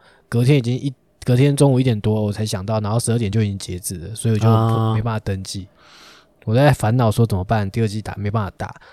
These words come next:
Speaker 1: 后来隔天就听到新闻说，就是有开放直接可以去登记要打第二剂的，的这个资讯这样子。
Speaker 2: OK，你看，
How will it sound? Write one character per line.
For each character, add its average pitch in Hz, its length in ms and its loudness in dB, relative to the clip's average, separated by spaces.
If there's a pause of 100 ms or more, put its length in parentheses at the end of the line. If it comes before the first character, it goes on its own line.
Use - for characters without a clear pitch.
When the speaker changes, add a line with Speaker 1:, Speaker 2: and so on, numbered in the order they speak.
(140)
Speaker 1:
后 170 180 6
来 135 180 6
隔 123 200 0
天 135 180 2
就 139 140 6
听 135 180 2
到 135 280 8
新 127 180 0
闻 110 160 2
说， 113 240 2
就 113 80 -2
是 120 260 0
有 98 140 -2
开 110 240 -4
放 107 420 -2 (120)
直 107 160 -6
接 110 600 -2
可 - 140 -4
以 101 60 0
去 117 240 -4
登 107 200 -2
记 107 260 -6
要 104 440 -2
打 90 380 -10
第 107 160 -4
二 104 80 -4
剂 101 200 -12
的， 98 80 -14 (560)
的 98 120 -4
这 117 100 -4
个 110 80 0
资 98 220 -8
讯 95 280 -4
这 90 120 -8
样 85 120 -10
子。 - 140 -18 (360)
Speaker 2:
OK， 127 260 -6
你 127 100 -2
看， 156 200 2